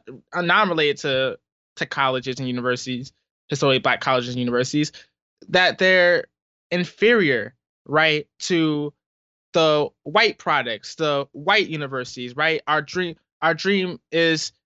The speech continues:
we tell, we tell our kids, "Our, your, I want you to go to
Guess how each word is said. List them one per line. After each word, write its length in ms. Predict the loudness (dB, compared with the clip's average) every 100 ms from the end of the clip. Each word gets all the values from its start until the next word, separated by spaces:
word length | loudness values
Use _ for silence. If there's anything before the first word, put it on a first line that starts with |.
| _ -10
we 120 | -6 -2
tell, 280 | 0 0 -2
we 100 | -2
tell 160 | 0
our 60 | 0
kids, 280 | 2 0 0
"Our, 260 | -2 -2 -4
your, 140 | -4 -4 -4 _ -2
I 80 | 2
want 160 | 2 2
you 60 |
to 40 | 2
go 100 | 4
to 260 | 4 0